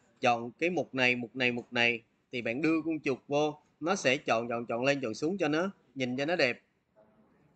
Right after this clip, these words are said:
Cho nên ở đây là nó là một list group. Thì mình sẽ chèn ở đây là list group vào. Được chưa? List group, nó là menu đó. Menu nav, nhưng mà thay vì menu ngang thì menu này là menu dọc.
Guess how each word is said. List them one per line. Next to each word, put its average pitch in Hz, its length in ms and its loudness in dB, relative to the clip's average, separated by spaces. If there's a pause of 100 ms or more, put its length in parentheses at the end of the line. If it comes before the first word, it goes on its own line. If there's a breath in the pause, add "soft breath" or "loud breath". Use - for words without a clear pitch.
(540)
Cho 143 80 0
nên 147 200 0
ở 127 80 -2
đây 143 180 4
là 127 120 -2
nó 135 220 -2
là 143 100 -2
một 113 280 -10
list 185 240 2
group. 208 180 0 (1080)
Thì 131 60 -10
mình 123 140 -4
sẽ 139 200 -8
chèn 131 300 2
ở 120 60 -8
đây 147 160 0
là 131 120 0
list 165 240 -4
group 208 160 0
vào. 123 240 2 (1600)
Được 120 160 -6
chưa? 151 160 4 (540)
List 147 180 -4
group, 185 160 0 (200)
nó 160 140 2
là 190 80 2
menu 185 400 0
đó. 254 120 -4 (1600)
Menu 180 380 0
nav, 160 600 0
nhưng 165 140 -2
mà 143 160 -6
thay 160 140 2
vì 147 140 0
menu 160 320 0
ngang 165 380 2
thì 151 80 -8
menu 160 300 -2
này 151 140 -4
là 139 60 -4
menu 160 240 -2 (100)
dọc. 139 320 2